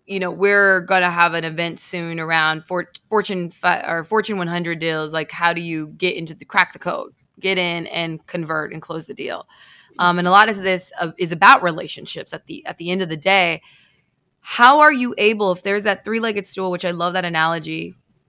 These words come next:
how do you go about setting up those relationships when, A, it's already hard to get in the door, but B, once you get in the door, how do you maneuver it? So can you walk us through what you've done?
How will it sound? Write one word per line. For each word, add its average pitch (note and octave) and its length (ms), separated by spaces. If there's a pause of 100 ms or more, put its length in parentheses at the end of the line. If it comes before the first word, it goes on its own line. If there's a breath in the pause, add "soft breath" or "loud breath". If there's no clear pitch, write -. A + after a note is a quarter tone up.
(200)
how B3+ 480
do A3 240
you G#3+ 180
go F#3+ 300
about F#3 360
setting G3 400
up F#3 140
those F3 200
relationships F3 1120 (480)
when, F#3+ 420
A, C#4 260
it's - 120
already C#4+ 320
hard A3 300
to G3+ 60
get F3+ 120
in F3 80
the E3 80
door, E3 380 (960)
but G3+ 140
B, A#3 160
once A3 200
you A#3+ 80
get G#3 180
in A3 120
the G#3 60
door, G3 160
how A3 180
do A3+ 80
you A#3 140
maneuver F3+ 760
it? - 160
So G3 320 (300 soft breath)
can A3+ 140
you D4 120
walk C4 200
us A#3 140
through G#3+ 200
what F3 240
you've E3+ 580
done? F3+ 600